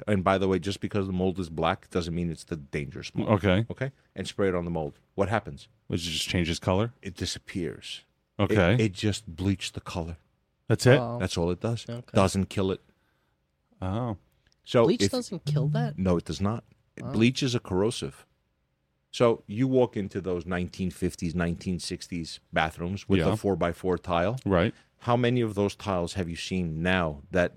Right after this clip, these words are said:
Speaker 1: they have lost their luster?
Speaker 2: All
Speaker 1: All
Speaker 2: of
Speaker 1: of
Speaker 2: them?
Speaker 1: them.
Speaker 2: Yeah.
Speaker 1: It's 'cause of the bleach.
Speaker 2: Oh, okay. Well, how da-, let me ask you this. When someone, when we go into, like, we just did a, that, that house up in Rivervale that we just did.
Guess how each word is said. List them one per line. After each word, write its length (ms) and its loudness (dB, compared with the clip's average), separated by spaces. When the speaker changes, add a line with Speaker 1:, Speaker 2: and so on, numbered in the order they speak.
Speaker 1:
they 140 0
have 180 -2
lost 380 0
their 160 0
luster? 460 -4
Speaker 2:
All 140 0
Speaker 1:
All 80 -
Speaker 2:
of 0 -
Speaker 1:
of 60 0
Speaker 2:
them? 220 0
Speaker 1:
them. 80 -4
Speaker 2:
Yeah. 140 -2
Speaker 1:
It's 160 -12
'cause 200 -2
of 80 -8
the 60 -4
bleach. 440 -6
Speaker 2:
Oh, 280 -2
okay. 360 -6
Well, 120 4
how 180 0
da-, 200 -2
let 140 4
me 100 2
ask 180 2
you 60 4
this. 240 -2
When 160 4
someone, 360 6
when 140 8
we 80 8
go 180 8
into, 180 4
like, 240 2
we 160 0
just 220 0
did 140 4
a, 120 4
that, 260 -2
that 140 2
house 240 0
up 140 0
in 120 2
Rivervale 400 4
that 80 -2
we 100 -2
just 220 -6
did. 200 -6